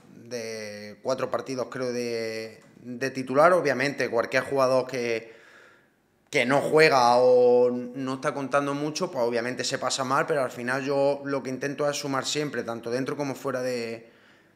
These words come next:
del campo. He intentado ser lo mejor compañero, el mejor compañero posible. Al final, eh, siempre hay que darse la palma da-, en la espalda a los compañeros cuando se pierde, sobre todo.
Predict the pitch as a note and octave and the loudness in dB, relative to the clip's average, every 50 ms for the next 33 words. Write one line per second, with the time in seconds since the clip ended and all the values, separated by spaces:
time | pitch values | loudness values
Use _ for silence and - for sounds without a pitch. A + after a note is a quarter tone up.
0 | _ _ - - A2+ B2+ C3 B2+ - D3 D#3 D#3 - C3 C3 B2 B2+ C3+ C3 C3+ | _ _ -18 -12 -6 -6 -4 0 4 4 4 4 2 -2 -2 -2 -2 -2 -2 0
1 | C3+ C3+ - - C#3+ C3+ C3+ C3 C3 C3 C3 B2+ B2+ B2 B2 A#2+ A#2+ A#2 A#2 B2 | -2 0 0 0 0 2 2 0 0 0 -2 -2 0 0 -2 -2 -4 -4 -4 -4
2 | B2+ B2 A#2+ B2 C3 C#3+ C3+ B2+ D3 C#3 C3 C3+ C3+ C3+ C3+ C3 C3 C3 B2+ B2+ | -4 -4 -6 -4 -4 -4 -4 -4 -6 -4 -2 -2 -2 -2 -2 0 0 0 0 0
3 | C3 B2+ B2 A#2+ - D3+ D3 D3 C#3+ C3 B2+ C#3 C#3 C#3+ C3+ C3+ A2 B2+ C3+ - | -2 -4 -4 -4 -4 -4 -4 -4 -6 -4 -4 -4 -4 -2 -4 -4 -4 -4 -6 -6
4 | - E3+ F3+ F3+ G3 G3 F#3 E3 C3+ - B2+ A#2+ B2+ B2+ C3 C3+ B2+ A#2 - - | -4 -4 -4 -2 -2 -2 -4 -4 -6 -6 -8 -6 -4 -4 -4 -4 -4 -8 -12 -18
5 | _ _ _ _ _ _ - - - - _ _ _ _ _ _ _ _ - - | _ _ _ _ _ _ -20 -20 -20 -20 _ _ _ _ _ _ _ _ -6 -4
6 | B2 B2 A#2+ A#2 A2+ A2+ A2+ A2 A2+ A#2 A2+ A2+ A2 A2 G#2+ F#2 - - _ - | -4 -2 -2 -2 -4 -4 -4 -4 -4 -4 -4 -4 -4 -6 -8 -8 -12 -14 _ -20
7 | - - G#2+ G#2+ - - D3 D3 C#3+ C#3 D3+ C#3+ C#3+ D3 D3+ D3 C#3+ C#3 - D3 | -20 -18 -16 -10 -6 -4 -2 -2 -2 2 2 2 4 4 2 2 2 0 0 2
8 | D3 C#3+ C#3+ - C#3+ C#3+ C#3 C#3 C3 C3 C3+ C3 B2+ B2+ B2+ B2+ B2+ B2+ B2 A#2+ | 2 2 2 2 0 0 0 -2 -2 -2 0 0 0 0 -2 0 -2 -2 -4 -4
9 | A#2+ - C#3 C#3 C3 B2+ - C#3 C#3+ C3+ C3+ C3 - - C#3 C3 C3 B2+ C3 C3 | -8 -6 -2 -2 -2 0 2 0 2 2 2 0 0 -2 -6 -4 -4 -4 -4 -4
10 | B2+ C3 C3+ B2+ B2+ B2 - B2+ G#2+ C3+ C3 C3 B2+ - C#3 A#2+ A#2+ B2 A#2+ D3 | -6 -6 -6 -6 -6 -6 -8 -8 -6 -6 -4 -4 -4 -4 -4 -4 -6 -4 -2 0
11 | D#3 E3 G3 A3+ - | 0 0 -2 -4 -6